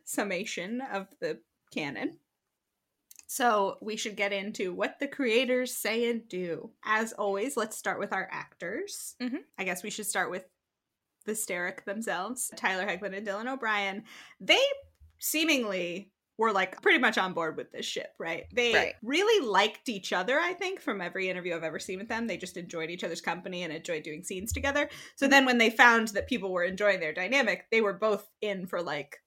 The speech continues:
Speaker 1: like, "Yeah, let's do more of that. <laughs> We like acting together. It's fun. We like the idea of it."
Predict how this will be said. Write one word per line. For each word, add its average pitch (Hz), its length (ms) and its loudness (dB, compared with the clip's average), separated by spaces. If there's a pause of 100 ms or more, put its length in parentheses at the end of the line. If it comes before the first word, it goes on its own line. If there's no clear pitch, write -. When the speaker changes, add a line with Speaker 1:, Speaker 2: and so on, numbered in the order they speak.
(440)
Speaker 1:
like, 220 120 2
"Yeah, 440 220 6
let's 302 200 2
do 415 160 8
more 440 220 6
of 269 80 0
that. 247 400 10
<laughs> - 20 -6
We 320 180 2
like 320 220 8
acting 285 340 6
together. 277 380 4
It's - 160 2
fun. 262 360 2
We 262 100 0
like 233 240 0
the 247 80 0
idea 226 340 4
of 226 80 4
it." 233 200 2